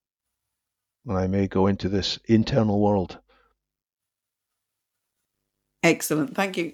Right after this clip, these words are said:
Speaker 2: And your very last question, David, what advice would you give your younger self?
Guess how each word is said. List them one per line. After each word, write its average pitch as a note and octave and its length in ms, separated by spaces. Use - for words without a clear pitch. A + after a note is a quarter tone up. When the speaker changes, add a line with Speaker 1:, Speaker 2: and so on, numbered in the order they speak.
Speaker 2:
And A3 160
your A#3+ 120
very D4 360
last B3 320
question, D#3+ 600
David, D3 380
what C4+ 340
advice A#3 680
would F#3 260
you G3 120
give F3+ 300
your F3 200
younger E3+ 340
self? - 580